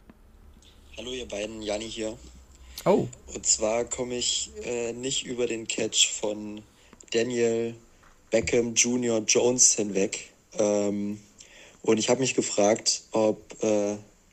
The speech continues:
Speaker 1: Daniel Jones der beste Triple Threat Quarterback aktuell in der N F L ist, was Werfen, Laufen und Fangen angeht. Ähm, der Typ ist ja bei uns aktuell die komplette Offense.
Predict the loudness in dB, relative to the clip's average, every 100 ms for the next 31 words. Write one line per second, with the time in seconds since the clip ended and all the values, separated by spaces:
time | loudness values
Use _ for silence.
0 | _ 2 4 6 4 4 4 4 2 -2
1 | -4 _ _ _ -20 _ _ 4 6 8
2 | 8 8 8 8 6 4 -8 -20 _ _
3 | _ _ -4 4 6 6 8 6 6 6
4 | 8 8 8 6 4 -8 -2 -2 4 6
5 | 8 6 6 6 4 6 6 6 6 4
6 | 4 6 8 8 4 0 _ _ _ 4
7 | 8 8 8 6 8 10 10 6 2 6
8 | 6 6 4 4 4 4 4 4 2 -14
9 | _ -20 -20 -20 -6 4 8 10 8 4
10 | 0 -8 -20 -16 6 6 8 8 8 8
11 | 8 8 8 8 8 6 4 6 8 8
12 | 6 4 4 6 6 6 6 4 6 2